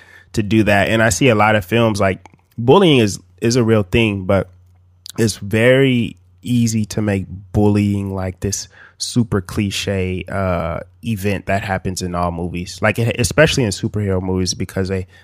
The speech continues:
they tend to have, like, that's part of a lot of superheroes' origin stories, like, you know, whoever it is, whether it's Spider-Man or, you know, just, uh, they're telling jokes about him being a nerd or, you know, whatever, Superman, like, this guy's weirdo, what-,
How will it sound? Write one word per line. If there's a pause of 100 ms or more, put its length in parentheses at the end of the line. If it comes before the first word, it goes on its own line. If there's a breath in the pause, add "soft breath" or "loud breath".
(360 loud breath)
they
tend
to
have,
like,
that's
part
of
a
lot
of
superheroes'
origin
stories,
like,
you
know,
whoever
it
is,
whether
it's
Spider-Man
or, (380 soft breath)
you
know,
just, (840)
uh,
they're
telling
jokes
about
him
being
a
nerd
or,
you
know,
whatever,
Superman,
like,
this
guy's
weirdo,
what-,